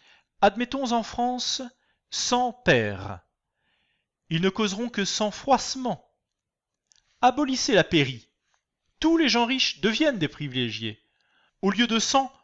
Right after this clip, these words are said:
vous en aurez dix mille, et vous aurez élargi la plaie des inégalités sociales. En effet, pour le peuple, le droit de vivre sans travailler constitue seul un privilège.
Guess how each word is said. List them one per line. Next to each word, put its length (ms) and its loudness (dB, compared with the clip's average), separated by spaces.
vous 200 0
en 100 4
aurez 180 6
dix 160 -8
mille, 340 0
et 80 6
vous 240 2
aurez 260 6
élargi 360 6
la 140 6
plaie 340 6
des 240 0
inégalités 500 2
sociales. 640 -2
En 180 2
effet, 400 0
pour 140 0
le 100 6
peuple, 460 4
le 120 -2
droit 220 6
de 80 6
vivre 380 0
sans 180 0
travailler 600 2
constitue 480 -4
seul 560 2
un 100 -6
privilège. 800 -10